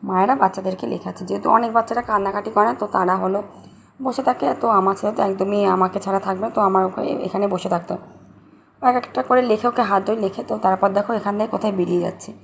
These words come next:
তো দেখো আমরা একটু যাচ্ছি বাজারে, কিছু দরকার আছে। আমি আর আমার ছেলে চলে যাচ্ছি বাজারে স্কুল থেকে। তো একটু আমাদের, আহ, রাস্তাঘাটটা দেখিয়ে দিলাম। বনগাঁ শহরটা তো তোমাদের দেখিয়েছি একদিন,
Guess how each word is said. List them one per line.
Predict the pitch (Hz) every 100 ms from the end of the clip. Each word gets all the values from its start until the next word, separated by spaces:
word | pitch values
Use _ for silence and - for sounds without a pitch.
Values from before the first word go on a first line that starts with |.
| - - - -
তো | 196
দেখো | 190 190 262
আমরা | 226 208
একটু | 208
যাচ্ছি | 214 208 233
বাজারে, | 202 180 185 202 254
কিছু | 196 208
দরকার | 196 175 175 190
আছে। | 180 196
আমি | 185 185
আর |
আমার | 185 185 185
ছেলে | 190
চলে | 196 190
যাচ্ছি | 180 226
বাজারে | 196 175 175 190
স্কুল | - - 185
থেকে। | 185 202 403 - - - -
তো |
একটু | 208 - 226
আমাদের, | 196 202 214 226 - -
আহ, | 185 185
রাস্তাঘাটটা | 185 180 196 196 202
দেখিয়ে | 185 -
দিলাম। | 190 190 254 - - - - -
বনগাঁ | 208 208 208
শহরটা | 214 196 190
তো | 208 214
তোমাদের | 208 202 202
দেখিয়েছি | 185 - 202 220
একদিন, | 190 190